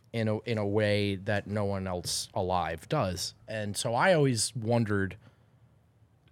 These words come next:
if Le-, LeBron would be the first one to, basically that K D quote, right? But it never happened. Um, from that perspective, it would be cool to me simply because I consider them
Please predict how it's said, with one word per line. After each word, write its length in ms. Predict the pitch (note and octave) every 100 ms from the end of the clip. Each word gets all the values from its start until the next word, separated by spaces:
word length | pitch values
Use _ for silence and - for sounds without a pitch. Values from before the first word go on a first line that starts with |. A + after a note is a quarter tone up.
| -
if 360 | A2+ A2 - -
Le-, 480 | G#2 A#2+ G#2 A2+ A#2
LeBron 300 | A2 A#2 A2
would 100 | G#2
be 80 | A2
the 80 | G2+
first 400 | - A2+ A2 -
one 160 | A2+
to, 120 | G#2+ A2 - A#2
basically 420 | G3 G#3 - A#2+
that 160 | A2
K 160 | - C3
D 160 | A#2 D#3
quote, 340 | - G2+ F#2
right? 260 | G#2 G#2+ C3+
But 100 | C#3+
it 80 | D#3+
never 200 | G3+ E3+
happened. 520 | G2+ A2 - F#2+ F#2+ -
Um, 220 | A2+ A2 G2+ - -
from 180 | - A#3+
that 180 | D4 D#4
perspective, 420 | F#3 D3 D3 C#3
it 60 | C3
would 100 | A#2
be 80 | A#2+
cool 200 | - C#3
to 60 |
me 180 | B2+ A#2+ - -
simply 460 | - G#3 F#3+ E3
because 280 | C#3+ C#3 C3+
I 80 | A#2+
consider 440 | A#2 A#2 - A#2
them 260 | A2 G#2+ G2+